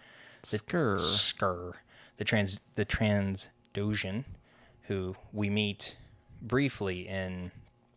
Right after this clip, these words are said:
Speaker 1: Light of the Jedi. Um, they don't go into a whole lot of backstory on him, so you're not really missing much if, if this is your first entry into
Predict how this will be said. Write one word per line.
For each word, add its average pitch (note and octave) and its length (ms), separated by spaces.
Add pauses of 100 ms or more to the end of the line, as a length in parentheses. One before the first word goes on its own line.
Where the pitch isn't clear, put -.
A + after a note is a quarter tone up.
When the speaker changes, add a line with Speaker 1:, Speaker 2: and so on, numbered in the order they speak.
(300)
Speaker 1:
Light G2+ 240
of F2+ 60
the F2+ 80
Jedi. F2 380 (600)
Um, F#2 320
they G#2+ 100
don't A2 180
go G#2+ 160
into F#2+ 180
a - 20
whole F#2+ 160
lot F#2 140
of F2+ 60
backstory G2+ 460
on G#2 80
him, G#2 120
so F#2 420 (1000)
you're G2+ 180
not G#2 180
really G2 160
missing F#2 400
much F2 360 (180)
if, - 440 (480)
if G2+ 140
this - 220
is F2 120
your F#2 100
first - 300
entry F2+ 300
into F2 400